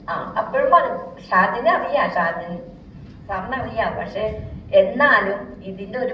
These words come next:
പരിഹാരം ഇങ്ങനെയുള്ള ഈ ശാസ്ത്രജ്ഞന്മാര് വന്നിട്ട് തന്നെയാണ് ഞങ്ങൾക്ക് ഇങ്ങനെ ഒരു പരിഹാരം ഉണ്ടായേക്കുന്നത്. ഇനി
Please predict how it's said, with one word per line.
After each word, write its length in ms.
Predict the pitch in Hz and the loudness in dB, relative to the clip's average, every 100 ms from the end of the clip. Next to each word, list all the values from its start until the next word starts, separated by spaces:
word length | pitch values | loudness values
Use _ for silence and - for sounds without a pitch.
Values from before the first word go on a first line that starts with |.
| 247 | -4
പരിഹാരം 640 | 233 208 202 170 160 190 - - - - - - 190 | -6 -6 -6 -6 -6 -10 -12 -16 -18 -20 -20 -16 -10
ഇങ്ങനെയുള്ള 640 | 190 208 233 214 185 190 | -6 -4 -2 -2 0 0
ഈ 260 | 196 202 | -2 -6
ശാസ്ത്രജ്ഞന്മാര് 920 | 208 226 190 - 190 180 185 175 170 196 | -8 -6 -6 -10 -14 -12 -10 -10 -10 -6
വന്നിട്ട് 460 | 196 175 - - | -6 -8 -12 -14
തന്നെയാണ് 280 | 185 175 - - - - - | -12 -12 -12 -14 -16 -18 -16
ഞങ്ങൾക്ക് 380 | 185 185 - - | -10 -10 -8 -10
ഇങ്ങനെ 300 | 185 170 160 | -10 -10 -12
ഒരു 120 | 156 | -14
പരിഹാരം 800 | - 185 151 151 139 151 151 151 | -12 -10 -10 -10 -10 -10 -12 -12
ഉണ്ടായേക്കുന്നത്. 760 | 143 143 143 - - - - - - - - - - - - - - - - - - - - - - | -12 -10 -12 -12 -12 -12 -14 -14 -16 -18 -18 -18 -18 -18 -18 -18 -18 -16 -14 -14 -14 -16 -16 -16 -8
ഇനി 280 | 180 190 240 | -2 -2 -2